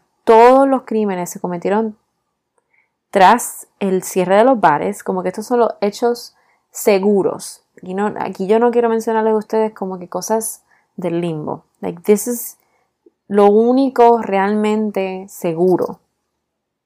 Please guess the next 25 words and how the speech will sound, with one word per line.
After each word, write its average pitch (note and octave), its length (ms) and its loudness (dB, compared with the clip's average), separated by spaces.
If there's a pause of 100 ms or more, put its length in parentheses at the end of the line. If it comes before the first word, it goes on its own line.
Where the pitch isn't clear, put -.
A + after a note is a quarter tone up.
(640)
Era G3 180 0
que F3 120 -4
todas G#3 380 6
las C4 160 4
víctimas G3+ 440 -4
eran F#3+ 180 -2
de G3 80 -2
la F3 120 -2
misma F3 340 -4
clase, F3+ 540 -6 (840)
um, D#3+ 520 -2 (960)
de G3+ 200 0
las F3 180 0
más F3 260 4
bajas, A3 320 6
entre G3+ 200 0
las D#3+ 160 -8
más F#3 300 2
bajas, E3 360 2
because E3 360 -4
you E3+ 140 -4
were F#3+ 140 0
a A3 100 0
prostitute, F#3 760 -6 (1000)
um, E3+ 520 -2